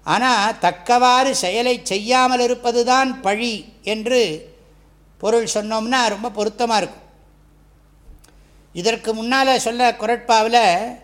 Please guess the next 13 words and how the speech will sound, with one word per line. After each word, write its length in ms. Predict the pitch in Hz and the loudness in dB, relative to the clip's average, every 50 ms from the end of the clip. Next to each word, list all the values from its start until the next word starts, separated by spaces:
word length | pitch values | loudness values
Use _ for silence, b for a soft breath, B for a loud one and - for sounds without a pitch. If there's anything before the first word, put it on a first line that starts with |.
| - - _ _ b b b b b b b b - | -20 -20 _ _ b b b b b b b b -14
முயற்சி 920 | 147 160 214 247 277 285 247 - - 240 254 254 240 214 185 - - - | -8 -6 -2 0 0 0 0 -2 -6 -6 -4 -4 -6 -6 -8 -10 -10 -6
பண்ணுகிறவனிடத்துல 1120 | - 196 226 247 233 226 247 240 233 233 226 220 226 226 - 247 254 240 208 202 214 226 233 233 - - - - | -4 -4 -2 -2 0 2 2 2 2 0 0 -2 -4 -2 0 2 4 4 4 4 0 -2 -4 -8 -12 -18 -12 -6
திருமகள் 500 | - 247 262 277 277 262 220 240 240 226 | -4 -2 -2 0 0 2 2 2 2 2
இருப்பாள் 580 | 214 208 214 208 208 - 208 214 202 190 156 - - - - - - _ _ _ _ - | 0 0 0 -2 0 2 4 4 4 4 0 -4 -10 -20 -20 -20 -20 _ _ _ _ -4
அப்படின்னு 360 | - 196 190 190 196 220 240 240 | -2 -2 -2 -2 -4 -4 -4 -4
உபதேசிச்சார். 800 | 208 202 214 220 214 185 - 202 170 160 - - 185 160 131 - - - - - - _ _ _ _ b b b b b b | -4 -4 -2 -2 -2 -2 -4 -8 -12 -10 -4 0 0 0 0 -2 -8 -20 -20 -20 -20 _ _ _ _ b b b b b b
இந்த 260 | - 160 196 208 208 | -12 -8 -4 -2 -2
குறட்பாவுல 840 | 185 - 220 247 262 262 262 254 247 240 233 233 240 240 226 202 202 220 233 240 247 - - - - _ _ _ _ _ | -2 0 0 -2 -2 -2 0 2 2 2 2 4 4 4 4 2 0 -2 -4 -8 -10 -16 -20 -20 -20 _ _ _ _ _
முயற்சி 520 | - 156 202 247 254 262 247 254 - 240 208 - | -8 -4 0 0 0 0 -2 -4 -6 -6 -4 -4
செய்யாம 460 | 202 208 226 247 262 262 262 262 254 | -4 -4 0 0 2 2 2 2 2
இருக்கிறது 560 | 240 233 226 233 233 226 233 220 254 240 233 | 0 0 -2 -2 -2 -2 -2 -2 -2 -4 -4
குற்றம், 500 | - - 202 160 - - 233 220 180 - - - - - _ - | -6 -12 -14 -10 -2 0 0 0 0 -2 -10 -20 -20 -20 _ -10
குறை, 380 | - 175 208 233 233 202 151 | -4 0 2 2 2 2 0